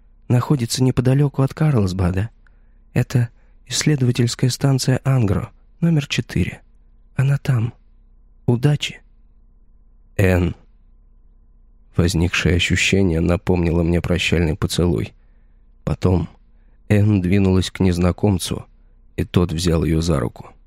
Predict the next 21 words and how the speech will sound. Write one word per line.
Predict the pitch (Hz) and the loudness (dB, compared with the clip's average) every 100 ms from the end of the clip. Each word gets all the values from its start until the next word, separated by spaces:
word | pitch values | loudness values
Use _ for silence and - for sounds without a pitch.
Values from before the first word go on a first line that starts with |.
| - _ - - _ _ _ - - | -20 _ -20 -20 _ _ _ -20 -6
Мне | 82 80 | -2 0
показалось, | - - 82 85 82 80 | -2 0 2 2 2 0
что | - 82 | -2 0
лицо | 82 82 - 87 | 0 0 -2 0
существа, | 82 - - - 85 87 | 0 -2 -4 -2 -2 0
которое | - - 87 92 - | -2 0 2 2 0
Энн | - 90 | 0 0
держала | 87 87 87 87 82 | 2 0 0 0 0
за | 85 90 | 0 0
руку, | 92 - 92 - - - - _ | 0 0 -4 -4 -14 -20 -20 _
скрывает | - 73 82 87 85 | -6 0 2 2 0
металлическая | 85 85 87 87 90 87 - 82 85 | -2 -2 0 0 0 -4 -4 0 0
маска, | 90 87 - - - - _ _ _ - - | 2 0 -2 -6 -8 -12 _ _ _ -20 -6
но, | 76 | -2
возможно, | 95 87 98 101 104 | -2 0 2 2 2
это | 95 - | 2 0
и | 98 | 0
было | 95 87 85 | 0 0 0
его | 85 82 | 0 0
настоящее | 87 - 87 82 87 - 87 | -2 -2 0 0 -2 -2 0
лицо. | 90 - - - | 0 -2 -4 -4